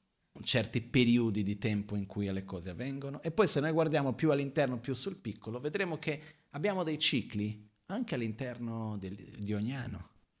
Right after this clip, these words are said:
anche all'interno di ogni mese. Ok?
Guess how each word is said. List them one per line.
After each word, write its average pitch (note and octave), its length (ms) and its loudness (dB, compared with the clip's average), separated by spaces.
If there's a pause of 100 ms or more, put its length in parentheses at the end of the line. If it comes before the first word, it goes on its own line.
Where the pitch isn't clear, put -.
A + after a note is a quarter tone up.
(580)
anche G2 240 -4
all'interno F#2 440 -4
di F2 80 -6
ogni F2+ 180 -6
mese. A#2 500 -6 (1500)
Ok? G2 200 -8